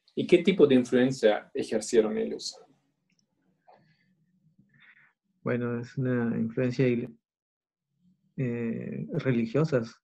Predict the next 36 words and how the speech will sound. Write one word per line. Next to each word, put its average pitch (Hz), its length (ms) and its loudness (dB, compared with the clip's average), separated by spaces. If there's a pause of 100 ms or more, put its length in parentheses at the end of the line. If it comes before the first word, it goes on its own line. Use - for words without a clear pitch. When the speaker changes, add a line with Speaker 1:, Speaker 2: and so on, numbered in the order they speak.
(120)
Speaker 2:
sobre 120 260 -8
todo, 127 280 0
¿no? 139 220 -6 (580)
En 120 140 -4
la, 113 180 -4 (920)
en 131 180 0
la 117 300 -4
Speaker 1:
Pero 151 220 8
religioso 170 520 2
es, - 200 -6
es 147 220 0
muy 147 140 4
grande, 147 300 2
¿no 95 80 -6
es 92 60 -8
cierto? 127 180 0
Hay - 80 6
muchas 127 240 -6
cosas 123 280 -2
que 107 120 -12
tú - 140 -20
puedes 110 400 6
hacer 117 340 2
en 107 140 0
ámbito 113 280 0
religioso. 107 600 -6
¿En 120 160 0
qué 170 120 4
se 160 160 4
enfocaron 120 640 0
aquí? - 260 -14 (100)
¿Qué 120 100 -2
dice 110 300 2
el 107 80 2
texto? 123 240 0
Dice 127 380 2